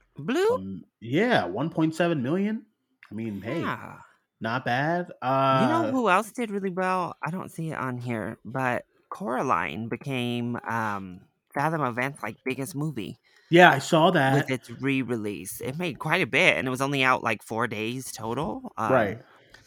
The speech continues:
Speaker 2: And then we
Speaker 1: I
Speaker 2: have
Speaker 1: low-key, I wanted to go see it, but then <sighs> I struggle with Fathom because I'm like, "Bitch, why don't, why can't I use my A-list
Speaker 2: <laughs>
Speaker 1: on a Fathom event?" You
Speaker 2: Yo,
Speaker 1: know
Speaker 2: that
Speaker 1: what I mean?
Speaker 2: hit list, that, that, um,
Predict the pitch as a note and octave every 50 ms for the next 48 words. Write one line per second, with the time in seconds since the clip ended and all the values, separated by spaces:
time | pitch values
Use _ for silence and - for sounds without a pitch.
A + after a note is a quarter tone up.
0 | - C3+ A#2+ C3+ C#3+ E3+ G3 G3+ G3+ E3+ F3 D#3+ D#3 D#3 D3 D3+ E3+ E3 D#3 D3+
1 | D3 D3+ - - _ - C3 C#3+ C3+ D3 E3+ F#3+ G3 F3+ F3+ E3+ F3+ F#3 F#3+ -
2 | G3+ F#3 F3+ E3 C#3+ C3+ C3+ A#2+ A#2+ A#2 - _ - - - - - - - -
3 | - - - E3+ E3+ - - - A2+ A2 - G2+ E2 G#2 - - _ - F#2+ F#2+
4 | F#2 - G2 F#2+ - - - - C#3 C#3+ C#3+ C3+ B2 - _ - C3+ C3 C3 -
5 | - - _ _ _ _ _ _ _ _ _ _ _ _ _ _ _ _ _ _
6 | _ _ _ - C#3 D#3 F3 G3+ G3 F3+ - - - E3 F#3+ - F#3+ E3+ D3 C#3+
7 | C#3 B2+ A#2 A#2 A2+ A2 - - A2 G#2 B2 B2+ - - - - - - - -
8 | _ _ _ _ _ _ _ _ _ _ _ - - - - - - - E3 -
9 | C3 B2+ B2 B2 A#2+ - C3 A#2+ G#2+ F#2+ G2+ A2 G#2+ G2 - G2 - - - -
10 | - - - C#3 D3 D3 C#3+ C3+ C3 C3 D3 B2 B2+ F3 E3+ C#3 C#3+ C#3 C3 -
11 | - - - C3+ C#3 D3 D3+ C#3+ C3 - - C3+ C3+ D3 D#3 C#3+ - B2 B2+ B2+
12 | B2 A#2+ A#2+ A2 G#2 G2 F#2+ -